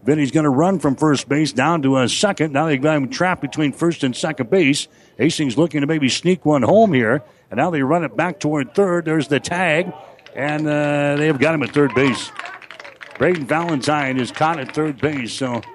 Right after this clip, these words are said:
Hastings didn't catch Wesco off guard there. Vinny Schmidt was stealing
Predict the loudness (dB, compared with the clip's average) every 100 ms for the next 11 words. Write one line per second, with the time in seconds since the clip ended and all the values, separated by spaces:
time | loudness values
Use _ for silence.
0 | -20 -20 -20 -20 -20 -20 -20 -20 _ -20
1 | -20 -20 -20 -20 -20 -20 -20 -10 -6 -4
2 | -2 -2 -4 -8 -10 -8 -4 -2 0 0
3 | 0 0 2 2 2 2 2 0 0 0
4 | -2 -12 -20 _ -2 2 0 0 0 0
5 | 0 -2 -6 -6 -4 -2 2 4 2